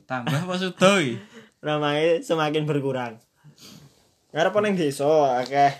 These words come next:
Speaker 2: urung akeh aspal-aspal. Apa itu aspal? Sulit dijumpai <laughs> di desa. Jarang lah. Yo, jalan-jalan utama lah sing aspal-aspal.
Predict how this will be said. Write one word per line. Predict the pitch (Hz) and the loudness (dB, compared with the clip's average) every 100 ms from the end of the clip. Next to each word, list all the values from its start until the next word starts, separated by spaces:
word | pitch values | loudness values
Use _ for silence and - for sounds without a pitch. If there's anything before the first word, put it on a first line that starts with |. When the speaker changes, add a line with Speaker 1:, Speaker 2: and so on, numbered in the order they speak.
| - - | -12 -4
Speaker 2:
urung | 147 147 147 | 0 0 0
akeh | 143 139 139 139 139 - - _ - | -2 -4 -2 0 -2 -6 -20 _ -16
aspal-aspal. | 117 - 139 139 160 175 - 160 147 | -14 -4 -2 0 -2 -2 2 4 4
Apa | 139 180 - 180 | 2 -2 0 0
itu | 156 | 2
aspal? | 147 139 127 113 120 _ _ _ | -2 -2 -8 -8 -14 _ _ _
Sulit | - - 156 147 | -12 -6 -4 -4
dijumpai | 147 139 143 143 139 135 123 | -6 -4 0 2 2 0 -2
<laughs> | |
di | 123 131 | -4 -2
desa. | 147 156 147 131 120 - _ _ _ | 0 0 0 0 -6 -10 _ _ _
Jarang | - 151 147 139 123 | -4 0 0 0 -4
lah. | 110 _ | -14 _
Yo, | 143 190 226 - - _ _ _ _ - _ _ _ | 6 8 8 4 -6 _ _ _ _ -20 _ _ _
jalan-jalan | 190 180 175 170 165 165 | 2 2 4 2 2 -2
utama | 160 151 131 123 | 0 0 0 -6
lah | 107 107 - - _ | -10 -14 -18 -20 _
sing | 110 104 | -18 -16
aspal-aspal. | 110 - 117 110 - 113 | -16 -12 -10 -12 -14 -20